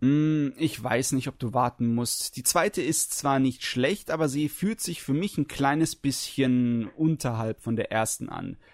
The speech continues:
Es, vielleicht liegt's einfach nur daran, dass die Prämisse von sich, äh, nicht unbedingt so viel hergibt, bis es langweilig wird.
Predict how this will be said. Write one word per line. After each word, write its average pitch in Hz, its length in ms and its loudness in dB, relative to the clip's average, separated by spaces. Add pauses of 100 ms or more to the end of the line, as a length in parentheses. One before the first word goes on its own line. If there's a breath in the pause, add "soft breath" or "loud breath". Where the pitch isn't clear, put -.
(240 soft breath)
Es, - 580 -2
vielleicht 147 360 4
liegt's - 180 -8
einfach 139 240 -4
nur 123 160 -2
daran, 127 320 2
dass 127 180 -2
die 127 160 -2
Prämisse 131 480 -2
von 117 300 -4
sich, 143 320 -6 (420 loud breath)
äh, 127 340 2
nicht 135 300 0
unbedingt 135 460 2
so 127 100 -8
viel 123 600 0 (480)
hergibt, 127 720 -2 (100)
bis - 220 -2
es 175 60 -8
langweilig 180 520 -2
wird. 196 260 -2